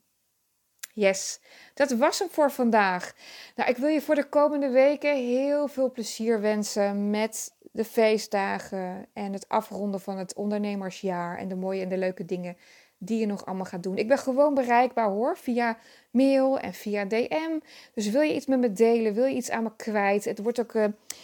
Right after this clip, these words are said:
ik merk ook dat het steeds meer, eh, mensen mij gaan D M'en over inzichten die ze hebben, vragen. Zeker naar aanleiding van mijn podcast, als ze nog een vraag hebben of waar ze bepaalde dingen kunnen vinden.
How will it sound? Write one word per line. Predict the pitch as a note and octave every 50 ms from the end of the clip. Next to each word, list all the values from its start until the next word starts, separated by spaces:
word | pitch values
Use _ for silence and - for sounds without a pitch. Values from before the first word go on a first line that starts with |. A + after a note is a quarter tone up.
| - -
ik | - A3+ -
merk | A#3 A#3+ A#3+ A#3
ook | A3+
dat | A3 A3
het | A3 G#3
steeds | - - - A#3 A#3 A3+ A3+ -
meer, | A3 G#3 A3+ A3+ A3+ G#3+ G#3+ G#3 -
eh, | - G3 G3 G3 G3
mensen | G3+ G3+ G3+ G#3 G#3 G#3 - G#3 G3+
mij | G3+ G3 G3
gaan | - G3 G3 F#3+
D |
M'en | G3 G3 - A3 A3+ A3
over | A3 - G#3 G#3 - - -
inzichten | - A#3+ A3 G#3 - A3 - - G#3 F3+
die | G3+ F#3+
ze | F#3+ G#3
hebben, | F3+ F3+ F#3+ F#3+ F#3+ F#3 F#3+ _ _ - - _ _ _
vragen. | - - A#3 A3 A3+ A3 A3 G#3+ - G#3 G3 F#3
Zeker | - - B3 C#4 - C4+ A#3
naar | A#3 -
aanleiding | G3+ G3+ G3+ G#3 G#3 G#3 G#3 G3+ F#3
van | G3 G3
mijn | F#3+ F#3+ F#3
podcast, | - - A#3+ A#3 - - A3+ G3+ F#3+ F#3+ - G#3
als | F#3+ -
ze | - G3+
nog | F#3+ -
een | G3 F#3+
vraag | - G#3+ G#3 G#3+ A3 A3+ G#3+ -
hebben | G#3 G3 F#3 F#3+ F#3 F3+ F#3+ F#3+ - - - - _ _
of | G3+ F3+
waar | - G3 F#3+
ze | G3
bepaalde | G3 G3 - G3+ G3+ G#3 G3+
dingen | F#3+ A3+ A3 A3+ A3+
kunnen | - B3+ B3+ B3 A#3+
vinden. | A#3+ - B3+ C4 B3+ B3 A#3 A3+ G#3+ G#3+ G#3+ -